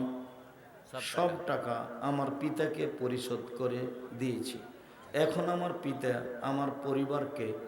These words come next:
Speaker 2: চালাতে বলছে। দেখো, তোমার বাপ মায়ের পিছনে তোমার টাকা খরচ করতে হবে, এটাই ঠিক। সালাতে হাঁচি পড়লে হাঁচির দোয়া কি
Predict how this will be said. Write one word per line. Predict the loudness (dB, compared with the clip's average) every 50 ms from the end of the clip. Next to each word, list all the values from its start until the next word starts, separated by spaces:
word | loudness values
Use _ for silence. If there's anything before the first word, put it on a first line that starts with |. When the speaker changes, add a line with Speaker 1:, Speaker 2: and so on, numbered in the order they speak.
| -10 -12 -16 -18 -14 -4 0
Speaker 2:
চালাতে | 2 4 4 6 4 4 2 2 2 2 2 2
বলছে। | 2 0 0 -2 -2 -4 -4 -6 -10 -12 -14 -18 -18 -20 -20 -20 -20 -20 -20 -20 -20 -20 -20 -20 -20 -20 -12 -2
দেখো, | 4 6 6 8 8 6 6 6 6
তোমার | 4 4 4 4 8 8
বাপ | 8 8 8 8 6
মায়ের | 6 6 6 6 4 0
পিছনে | 0 2 4 4 4 4 2 2
তোমার | 2 2 2 4 2
টাকা | 2 4 2 0 2
খরচ | 2 2 2 2 0 -2
করতে | -2 -2 0 0 0
হবে, | 0 0 0 0 0 -2
এটাই | 0 0 -2 -2 -2
ঠিক। | -6 -8 -10 -10 -14 -16 -18 -20 -20 -20 -20 -20 -20 -20 -20 -20 -20 -20 -20 -20 -20 -20 -20 -20 -20 -20 -20 -20 -20 -20 -20 -20 -20 -20 -20 -20 -20 -20 -20 -20 -20 -20 -20 -18 -18 -18 -18 -18 -20 -20 -20 -8 -4
সালাতে | 2 8 8 10 12 12 10 10 8 6 6 8 8
হাঁচি | 6 6 6 4 4 4 6 6
পড়লে | 6 6 6 6 4 4 2 0 -2 -6 -8 -8 -12 -14 -16 -14 -10 0 6
হাঁচির | 6 8 8 8 6 6 6 6 6
দোয়া | 8 8 8 8 6
কি | 2